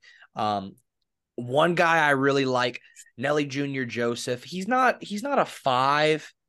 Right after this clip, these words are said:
He's about six nine, so he would run the four.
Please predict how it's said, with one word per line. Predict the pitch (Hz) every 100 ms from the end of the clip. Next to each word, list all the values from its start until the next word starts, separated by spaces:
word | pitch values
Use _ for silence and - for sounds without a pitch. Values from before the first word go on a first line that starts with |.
| _ _ _ _ _ _
He's | 170 180
about | 196 -
six | - 185 180 151
nine, | 143 147 147
so | 139
he | 143
would | 151
run | 143 147 147
the | 135
four. | - 135 143 143 139